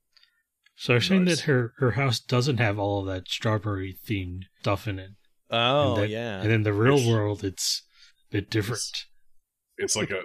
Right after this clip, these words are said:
Speaker 2: like
Speaker 3: Yeah.
Speaker 2: a haunted house, essentially.
Speaker 3: She's
Speaker 2: Like a burnt-out, condemned old house.
Speaker 3: Mm.
Speaker 2: And she's just seeing it through her own augmented reality.
Speaker 3: Right, and all these friends who think are all, like,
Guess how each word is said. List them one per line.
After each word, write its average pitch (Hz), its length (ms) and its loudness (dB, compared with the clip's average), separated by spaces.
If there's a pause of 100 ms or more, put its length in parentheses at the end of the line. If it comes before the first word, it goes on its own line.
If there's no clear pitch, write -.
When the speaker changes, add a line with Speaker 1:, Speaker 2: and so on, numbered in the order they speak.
Speaker 2:
like 92 160 -12
Speaker 3:
Yeah. 104 120 0
Speaker 2:
a - 20 -6
haunted 95 400 -6
house, 80 360 -6
essentially. 90 440 -8 (420)
Speaker 3:
She's 147 240 4
Speaker 2:
Like - 80 -12
a - 20 -20
burnt-out, 87 560 -6
condemned 87 460 -10
old 80 280 -8
house. 82 480 -4 (1120)
Speaker 3:
Mm. 98 880 -8 (440)
Speaker 2:
And 98 100 -2
she's 107 200 0
just 101 180 -2 (160)
seeing 107 240 0
it 90 140 -6
through 95 160 -10
her 87 320 -6 (420)
own 90 480 -6 (500)
augmented 92 440 -4 (100)
reality. 80 460 -6 (480)
Speaker 3:
Right, 101 300 -2
and 113 100 -4
all 123 120 0
these 123 180 -4
friends 120 380 -2
who 113 80 -6
think 110 260 -8
are 98 160 -2
all, 95 260 -2
like, 90 280 -8